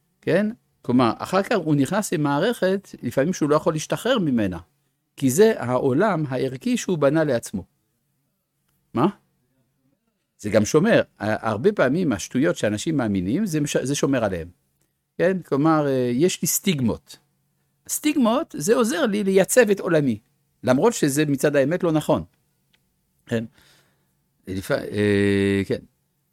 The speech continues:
כל-, כן, רוב בני אדם מאמ-, זה בדיוק העניין, רוב בני אדם מאמינים בסטיגמות,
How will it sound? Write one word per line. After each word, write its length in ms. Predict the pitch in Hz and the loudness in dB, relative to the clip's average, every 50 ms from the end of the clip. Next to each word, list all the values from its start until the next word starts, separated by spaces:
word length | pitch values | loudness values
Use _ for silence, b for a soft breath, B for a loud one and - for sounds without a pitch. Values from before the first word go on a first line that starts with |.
| _ _ _ _ _ _ | _ _ _ _ _ _
כל-, 220 | - 131 120 - - - - _ _ - _ - - - _ _ _ _ _ _ _ _ _ _ _ _ _ _ _ _ _ _ _ _ _ _ _ _ _ _ _ - _ _ _ _ _ - - | 0 0 0 0 -6 -16 -20 _ _ -20 _ -20 -20 -20 _ _ _ _ _ _ _ _ _ _ _ _ _ _ _ _ _ _ _ _ _ _ _ _ _ _ _ -20 _ _ _ _ _ -20 0
כן, 200 | - 185 143 107 | 4 4 4 4
רוב 260 | 101 101 165 226 240 | 2 2 0 0 2
בני 240 | 262 233 220 208 180 | 2 0 2 2 0
אדם 260 | 165 170 220 220 196 | 0 0 0 0 0
מאמ-, 280 | 175 165 151 156 147 127 | 0 0 -2 -2 -4 -4
זה 120 | - 156 | -4 -4
בדיוק 260 | 160 170 185 190 - | -4 -2 -4 -2 -2
העניין, 260 | 175 156 170 170 139 107 | -2 -2 0 -2 -4 -4
רוב 260 | 104 151 208 214 185 | -2 -2 -2 -2 -2
בני 300 | 170 170 170 170 156 135 | -4 -4 -4 -4 -4 -4
אדם 280 | 131 147 190 190 165 | -4 -4 -6 -4 -4
מאמינים 400 | 151 143 131 131 139 147 175 190 | -4 -4 -2 -2 -2 -2 -2 -4
בסטיגמות, 800 | 156 135 120 - - - 120 104 - 95 92 110 170 226 _ _ | -4 -6 -8 -10 -6 -6 -6 -4 -4 -4 -4 -4 -6 -8 _ _